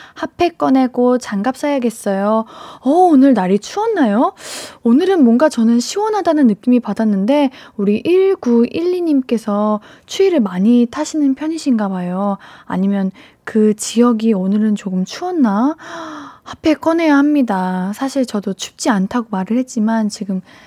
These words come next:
옷이 좀 두껍죠? 네, 등에도 아주 따시게 붙이는 핫팩을 붙이고 있어요.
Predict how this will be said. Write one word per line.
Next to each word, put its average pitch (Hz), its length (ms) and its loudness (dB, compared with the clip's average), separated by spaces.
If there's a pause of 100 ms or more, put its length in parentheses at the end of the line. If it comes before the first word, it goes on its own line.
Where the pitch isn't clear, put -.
(460)
옷이 226 640 -2
좀 247 220 -2
두껍죠? 277 800 -4
네, 185 400 -2
등에도 226 500 2
아주 185 240 -4
따시게 190 840 -4 (380)
붙이는 269 420 2
핫팩을 254 460 0
붙이고 - 400 -8
있어요. 190 680 -6